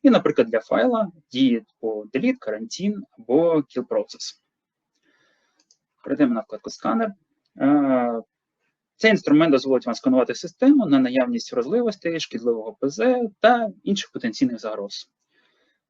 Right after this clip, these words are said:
Також ви зможете налаштувати це, е, там, наприклад, щоб кожен тиждень у вас, е, був скан, і для цього всього ви зможете налаштувати репорт, щоб отримувати його, наприклад, е,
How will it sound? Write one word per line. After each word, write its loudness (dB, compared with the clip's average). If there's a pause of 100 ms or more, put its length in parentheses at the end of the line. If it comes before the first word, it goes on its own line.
(2250)
Також 0
ви -10
зможете -6
налаштувати -4
це, 0
е, -4
там, -6
наприклад, -2
щоб -12
кожен 6
тиждень -8 (100)
у -10
вас, -6
е, -6 (100)
був -6
скан, -2 (520)
і 4
для -4
цього -2
всього 4
ви -6
зможете -6
налаштувати -4 (140)
репорт, 0 (320)
щоб 0
отримувати 2
його, 4
наприклад, -4 (160)
е, 2